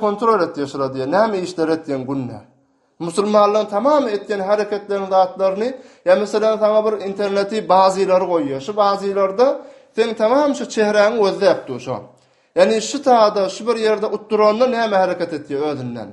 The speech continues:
Ýa bir ýerde meselem utanda näme hereket etdi özünden? Sana meselem bazyň içinde bir däne zatlar goýýar,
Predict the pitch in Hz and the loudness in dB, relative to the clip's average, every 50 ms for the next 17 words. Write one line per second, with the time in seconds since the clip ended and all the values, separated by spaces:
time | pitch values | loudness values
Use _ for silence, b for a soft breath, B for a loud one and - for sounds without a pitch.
0 | - b b b b b b b 175 190 202 190 226 233 226 226 220 226 226 226 | -20 b b b b b b b 0 2 2 2 0 0 0 0 0 0 -2 -4
1 | 202 226 - 202 196 - 220 208 208 220 240 233 226 233 233 220 214 202 202 190 | -4 -4 -4 -4 -2 0 0 0 2 0 0 -2 -2 -2 0 0 2 2 2 2
2 | 190 185 180 175 170 160 - - 170 156 165 165 160 147 151 147 139 135 127 120 | 0 0 -4 -4 -6 -6 -8 -6 -2 2 2 2 2 0 -2 -6 -6 -6 -6 -8
3 | 123 b b b b b b b - 208 214 226 233 226 226 220 233 233 226 226 | -10 b b b b b b b 0 2 2 2 2 -2 -4 -4 -2 0 0 0
4 | 220 208 208 214 220 214 214 202 220 220 220 214 214 - - 214 226 254 254 254 | 0 4 4 6 6 6 6 4 0 -4 -4 -4 -6 -8 -10 -6 -4 -4 -2 0
5 | 262 247 220 247 233 233 233 233 214 220 214 214 220 220 226 233 240 240 240 247 | 0 0 0 0 0 0 -2 0 2 4 4 4 4 2 -2 -2 0 0 0 0
6 | 254 254 262 277 | 0 0 -2 -2